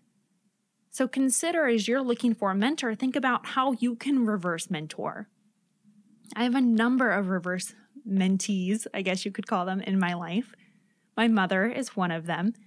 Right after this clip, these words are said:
But I have a number of people in my life who they'll call me, they'll ask me for advice or perspective on things,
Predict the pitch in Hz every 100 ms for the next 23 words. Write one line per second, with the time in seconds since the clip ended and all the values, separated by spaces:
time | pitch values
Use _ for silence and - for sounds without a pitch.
0 | _ _ _ _ _ 262 254 - 294 -
1 | - 320 285 277 247 269 311 277 214 -
2 | 185 185 185 190 170 - 277 311 - 254
3 | 233 247 - - 254 285 254 214 202 226
4 | - 240 220 220 208 196 190 233 262 -
5 | 196 - 220 - 254 294 - 214 196 190
6 | - 180 175 -